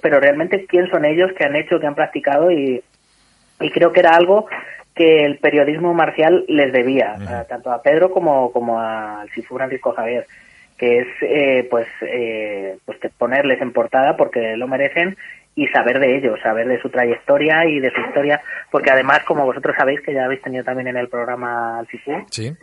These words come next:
Speaker 1: eh, tiene una historia personal muy, muy heavy con
Speaker 2: Sí, sí,
Speaker 1: con
Speaker 2: tema de salud y
Speaker 1: con, sí, sí.
Speaker 2: Ujú.
Speaker 1: Tema de cáncer incluido y, y, y de darse quimioterapia e irse por la tarde a,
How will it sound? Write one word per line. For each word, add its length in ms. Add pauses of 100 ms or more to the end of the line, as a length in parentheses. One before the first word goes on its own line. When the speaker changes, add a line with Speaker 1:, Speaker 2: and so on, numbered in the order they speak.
(100)
Speaker 1:
eh, 240
tiene 200
una 140
historia 360
personal 720 (340)
muy, 640 (300)
muy 420 (100)
heavy 300
con 240
Speaker 2:
Sí, 160
sí, 200
Speaker 1:
con 140
Speaker 2:
tema 80
de 60
salud 480
y 420
Speaker 1:
con, 100 (280)
sí, 220
sí. 140 (120)
Speaker 2:
Ujú. 240 (500)
Speaker 1:
Tema 240
de 80
cáncer 320
incluido 600
y, 520
y, 640 (300)
y 100
de 80
darse 300
quimioterapia 760
e 60
irse 220
por 140
la 120
tarde 300
a, 340